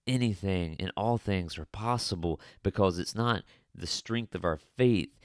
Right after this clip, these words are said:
it is the object of our faith. And that's the beauty. And he says, "I-, all things are possible for the one who believes," because the object of that faith is on Christ, and on Christ who can do all things, all things are possible.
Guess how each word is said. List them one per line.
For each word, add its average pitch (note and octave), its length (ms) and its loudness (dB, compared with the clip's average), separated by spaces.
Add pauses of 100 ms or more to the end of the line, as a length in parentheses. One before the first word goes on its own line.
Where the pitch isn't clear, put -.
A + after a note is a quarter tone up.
it F#2 160 -2
is E2+ 120 -2
the - 220 -2
object F2+ 480 -6
of D#2 120 -4
our D#2 140 0
faith. D2+ 380 -4 (1500)
And F2+ 220 -8
that's G2+ 320 0
the F2+ 100 -6
beauty. E2 560 -4 (460)
And F#2 160 -4
he F2 80 -4
says, E2+ 400 -4 (200)
"I-, - 240 -10
all B2+ 220 -4
things F2 300 -6
are D2+ 60 -10
possible - 760 -14
for - 100 -10
the E2+ 80 -4
one E2 180 -4
who D#2 120 -8
believes," D2+ 440 -4 (200)
because F#2+ 260 -4
the E2+ 180 -10
object G2 460 -8
of F2 200 -8
that F#2+ 260 -4
faith F#2+ 360 -4
is E2 140 -8
on D#2 140 -12
Christ, F#2 500 -6
and D2+ 100 -14
on C2+ 140 -16
Christ F#2+ 460 -2 (180)
who F#2 100 -6
can E2+ 140 -10
do E2+ 180 -2
all F2 280 0
things, F2+ 380 -8
all F2+ 220 -2
things E2+ 320 -12
are - 80 -16
possible. - 680 -12